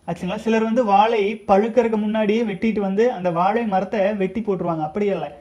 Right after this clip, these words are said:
அந்த வாழைக்காய் முழுமையா மரத்திலேயே பழுக்கும் அளவுக்கு விட்டு அந்த தாரை வெட்டிட்டு வரோன்னு வைங்களேன், அதுக்கப்புறம் அந்த வாழை மரத்தை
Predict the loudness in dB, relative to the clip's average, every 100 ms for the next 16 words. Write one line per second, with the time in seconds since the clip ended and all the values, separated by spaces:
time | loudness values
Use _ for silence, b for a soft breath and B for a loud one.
0 | B B -2 0 2 2 2 0 -2 0
1 | 2 4 2 0 -4 -4 -2 0 2 0
2 | 0 0 -2 -2 0 2 6 8 6 6
3 | 2 2 0 0 0 0 0 -2 0 -2
4 | -4 -2 0 0 0 -6 B B -4 0
5 | 4 4 2 -2 -2 -2 -2 -2 -2 -4
6 | -2 -2 -2 -2 -2 0 2 2 2 2
7 | 2 2 -2 -2 0 0